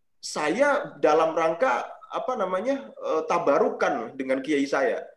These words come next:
Dengan saya memakai ini, maka saya akan memiliki berkah yang nanti ju-, juga akan memiliki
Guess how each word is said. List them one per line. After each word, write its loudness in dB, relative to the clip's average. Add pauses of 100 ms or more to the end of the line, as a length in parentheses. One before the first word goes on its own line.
Dengan 0
saya 4
memakai 0
ini, -2
maka -2
saya 2
akan -2
memiliki -4
berkah -2
yang 2
nanti 0
ju-, -6
juga -2
akan -6 (640)
memiliki -6